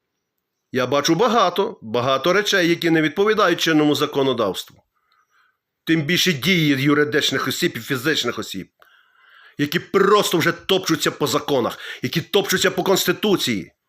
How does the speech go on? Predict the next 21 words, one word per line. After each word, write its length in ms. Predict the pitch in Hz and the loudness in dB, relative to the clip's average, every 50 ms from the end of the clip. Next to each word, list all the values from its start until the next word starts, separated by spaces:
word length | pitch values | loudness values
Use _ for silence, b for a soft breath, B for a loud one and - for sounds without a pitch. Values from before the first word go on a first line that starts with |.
| _ _ _ _ _ _ _ _ - | _ _ _ _ _ _ _ _ -8
А 60 | - | -8
хіба 320 | 135 - 180 160 123 156 139 | -4 -4 -4 -2 -2 -2 -2
це 160 | - - 156 | 0 0 0
не 100 | 147 151 | 2 2
є 340 | 143 139 143 160 247 262 b b b b b b b b b b | 2 2 2 0 0 -2 b b b b b b b b b b
конституційний 640 | - 285 - - 339 - 349 294 - 320 247 220 214 | -4 -2 -2 -2 -2 -2 -2 0 2 2 2 2 2
переворот, 680 | 214 247 220 196 185 185 170 151 127 104 - - - _ _ _ _ _ _ _ _ _ _ _ _ _ _ | 2 2 2 4 4 4 2 2 0 -2 -4 -8 -20 _ _ _ _ _ _ _ _ _ _ _ _ _ _
коли 220 | - 185 202 196 | -2 2 2 4
не 100 | 190 196 | 4 4
дотримуються 680 | 190 - 185 185 190 190 185 185 180 175 180 175 - 180 | 4 2 0 0 2 2 4 4 4 4 4 2 0 -2
правила 480 | - - 180 185 190 175 165 170 170 165 | -2 0 0 2 2 2 4 2 2 2
Конституції, 600 | - 175 160 - 175 156 - 190 165 147 160 160 | 2 0 0 0 -2 0 2 2 2 2 0 -2
прописані 720 | - - 165 156 - - 170 147 - - - 107 101 87 | 0 0 -2 -2 0 0 -2 -2 -2 -2 -4 -4 -4 -4
там? 300 | - - 110 92 78 76 _ _ _ _ _ _ _ _ _ _ _ _ _ _ _ _ _ _ _ _ _ _ | -6 -6 -6 -6 -6 -10 _ _ _ _ _ _ _ _ _ _ _ _ _ _ _ _ _ _ _ _ _ _
Коли 180 | - 180 175 180 | -2 0 0 2
не 120 | 170 185 | 0 2
дотримуються 560 | 156 202 202 202 196 196 196 202 202 190 196 | 0 0 2 2 2 4 4 4 4 2 0
закони 480 | 180 - 220 220 - 220 262 254 247 240 | 0 0 0 0 2 2 4 4 4 4
на 120 | 233 226 | 4 4
захист 420 | 175 165 220 196 - 175 165 - 190 | 4 2 0 0 0 -2 -6 -2 -2
людини, 440 | 190 175 139 165 147 120 104 98 | -2 0 0 0 0 0 -2 -4